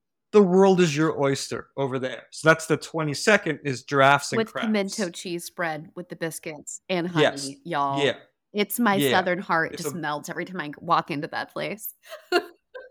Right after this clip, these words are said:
Speaker 1: It's a must. It's like a D C desert island
Speaker 2: Oh, I love it.
Speaker 1: dish. Gotta get it.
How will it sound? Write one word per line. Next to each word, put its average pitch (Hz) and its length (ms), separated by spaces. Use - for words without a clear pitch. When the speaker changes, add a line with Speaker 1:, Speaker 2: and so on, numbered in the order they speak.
Speaker 1:
It's 151 140
a 165 80
must. 143 480
It's - 160
like 135 160
a 123 200
D 175 160
C 160 280
desert 160 400
island 139 520
Speaker 2:
Oh, 226 300
I - 60
love 151 220
it. - 120
Speaker 1:
dish. - 400
Gotta 139 260
get 123 200
it. - 120